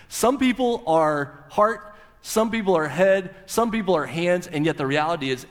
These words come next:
every one of us has to bring those things together. And when we do, God begins to bring peace into our lives. And so what I want to do is show you from Philippians chapter four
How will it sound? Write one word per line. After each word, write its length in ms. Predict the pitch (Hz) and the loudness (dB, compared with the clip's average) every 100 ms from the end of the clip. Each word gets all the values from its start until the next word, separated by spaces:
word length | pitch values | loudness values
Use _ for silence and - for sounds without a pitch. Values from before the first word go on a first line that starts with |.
| - | -4
every 340 | 160 175 180 | -4 -2 -4
one 200 | 151 147 | -2 -4
of 100 | 135 | -4
us 140 | 117 143 | -6 -4
has 200 | 127 - | -4 -6
to 100 | 110 | -8
bring 240 | 127 131 | -6 -4
those 180 | 117 - | -6 -8
things 280 | 120 104 - | -8 -8 -10
together. 480 | 98 107 101 87 - | -8 -6 -6 -8 -8
And 140 | 117 | -6
when 120 | 117 | -6
we 120 | 104 104 | -8 -10
do, 480 | - 226 131 104 - - - _ _ _ _ | -10 -8 -8 -10 -16 -20 -20 _ _ _ _
God 260 | 139 127 147 | -8 -6 -8
begins 340 | 131 120 113 - | -8 -8 -8 -10
to 60 | |
bring 300 | 104 110 101 | -10 -8 -8
peace 580 | - - 185 117 - - - _ - | -12 -12 -10 -10 -12 -14 -18 _ -8
into 360 | 131 127 135 113 | -4 -4 -4 -6
our 120 | 104 | -4
lives. 460 | 120 117 80 - - - - | -4 -6 -8 -16 -18 -20 -14
And 140 | 120 127 | -8 -4
so 140 | 147 | -2
what 200 | 131 160 | 0 0
I 100 | 202 | -2
want 180 | 214 208 | -2 -2
to 100 | 156 | -4
do 380 | 127 127 101 135 | -2 -4 -4 -6
is 140 | 127 | -8
show 320 | - - 185 202 | -8 -2 0 0
you 180 | 139 | -2
from 180 | 104 117 | -6 -8
Philippians 540 | - 143 156 208 196 - | -6 -6 -4 -4 -4 -4
chapter 340 | 180 175 196 | -6 -4 -6
four 440 | - 117 98 104 | -6 -8 -6 -8